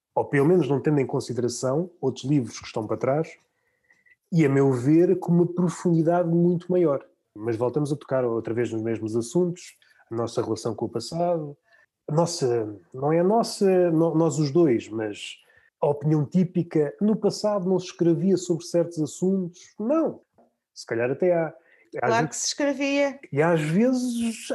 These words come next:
Speaker 1: mais acertadamente. Quando eu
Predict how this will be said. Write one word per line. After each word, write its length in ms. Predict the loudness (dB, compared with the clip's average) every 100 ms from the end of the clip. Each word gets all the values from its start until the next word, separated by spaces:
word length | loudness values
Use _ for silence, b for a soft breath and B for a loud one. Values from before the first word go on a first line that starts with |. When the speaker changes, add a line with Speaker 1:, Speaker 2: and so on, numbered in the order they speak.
| -4
Speaker 1:
mais 400 | 0 2 2 0
acertadamente. 920 | -2 -6 -2 0 0 2 0 0 -8 -20 _ _ _ _ _ -12
Quando 480 | -2 2 4 4 4
eu 800 | 4 4 2 -2 -6 -10 -14